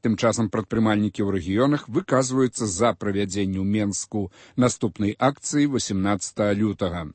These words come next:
Александр Лукашенко ў часе наведвання Менскай гарадской ратушы адрэагаваў на акцыю прадпрымальнікаў дваццаць першага студзеня. Ён выказаў думку, што дэстабілізацыя ў сталіцы патрэбна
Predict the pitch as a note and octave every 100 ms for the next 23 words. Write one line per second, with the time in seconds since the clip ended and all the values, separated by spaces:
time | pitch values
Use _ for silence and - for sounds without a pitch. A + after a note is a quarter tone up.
0 | _ _ _ - - - - - A2+ C3
1 | - G3 G3 F#3 F3+ E3+ F3 G3 D#3+ B2
2 | G#2+ C3+ B2 B2+ B2+ B2+ A2+ B2 A#2+ A#2+
3 | A2 - A#2 G#2+ A2+ - A#2+ G#2+ G#2+ G2+
4 | - G3 - D#3+ D#3 D#3 E3 D3 G#2+ G#2+
5 | G#2+ F#2 - A#2 F2+ G#2+ - G#2 A#2+ D3+
6 | D#3 F3+ A#2 G2 F#2+ C#3 - G#2+ F#2+ A#2+
7 | A2+ - D3 G2+ F#2+ F2 - - - A#2+
8 | A2+ A2+ A#2 B2 A2 E3+ A#2 G#2+ - -
9 | A2 F2+ G#2+ - A2 A#2 A2 A#2 G2 A#2
10 | G2+ - A2 G2+ G2 D#3+ E3+ - - -
11 | C3+ C#3+ C#3 C#3+